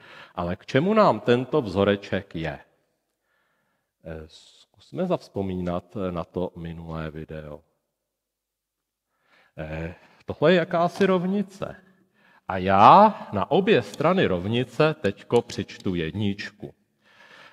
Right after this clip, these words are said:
Takže postupuji podle pravidel matematiky. Na levé straně bude x plus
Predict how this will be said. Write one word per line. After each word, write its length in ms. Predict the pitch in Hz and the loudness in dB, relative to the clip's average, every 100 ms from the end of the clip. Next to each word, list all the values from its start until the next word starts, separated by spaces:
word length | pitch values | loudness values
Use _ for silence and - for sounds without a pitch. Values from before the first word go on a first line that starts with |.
| _ | _
Takže 260 | 156 190 | 0 0
postupuji 580 | - 135 - 170 - 202 | 0 -4 -2 -4 -2 -2
podle 280 | 208 170 202 | -2 0 0
pravidel 500 | 180 131 165 202 135 | 2 2 4 2 2
matematiky. 1080 | 78 - 101 101 104 113 - 131 147 190 208 - - - | -2 -2 0 2 0 -2 2 4 6 6 2 -4 -16 0
Na 200 | 117 104 | 4 6
levé 420 | 107 190 233 143 95 | 8 8 8 6 2
straně 840 | - - 101 92 90 98 117 185 - - - | -6 -4 -4 -4 -2 4 4 2 -2 -20 -4
bude 320 | 131 214 139 - | 2 6 6 4
x 600 | 98 123 220 - - - - - | 4 4 2 -2 -16 -16 -4 4
plus 560 | 190 98 - - - | 6 4 -2 -16 -20